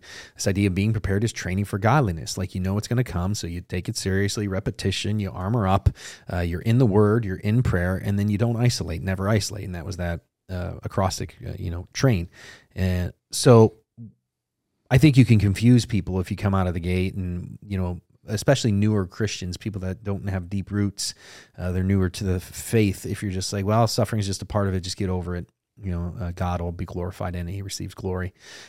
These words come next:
Uh, God certainly receives glory from suffering, but he, he doesn't, he does it for his glory, but he also does it for our good because he knows what's, what's good for us. And, but this idea of losing, losing people, if it's, you know, people getting,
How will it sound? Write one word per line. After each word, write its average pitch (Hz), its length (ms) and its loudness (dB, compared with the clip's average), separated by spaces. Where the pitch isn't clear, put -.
Uh, 110 220 -4
God 135 260 6
certainly 127 280 0
receives 101 300 0
glory 110 260 2
from 98 160 -2
suffering, 101 460 -2
but 95 120 0
he, 101 160 -4
he 110 160 -2
doesn't, 107 400 2
he 107 160 -2
does 110 220 4
it 107 100 -2
for 104 140 -2
his 120 180 4
glory, 117 300 2
but 101 120 0
he 104 80 0
also 120 200 0
does 95 220 -2
it 90 60 -6
for 82 200 -8
our 95 120 -4
good 110 420 -4
because 101 240 -4
he 101 80 0
knows 90 260 -2
what's, - 480 -8
what's 98 200 -8
good 98 280 -2
for 90 320 -6
us. 87 280 -6
And, 92 440 2
but 113 100 6
this 101 140 2
idea 120 220 8
of 87 80 6
losing, 107 680 8
losing 107 320 6
people, 101 400 0
if 101 640 -8
it's, - 320 -6
you 104 100 0
know, 95 80 2
people 101 300 2
getting, 101 420 4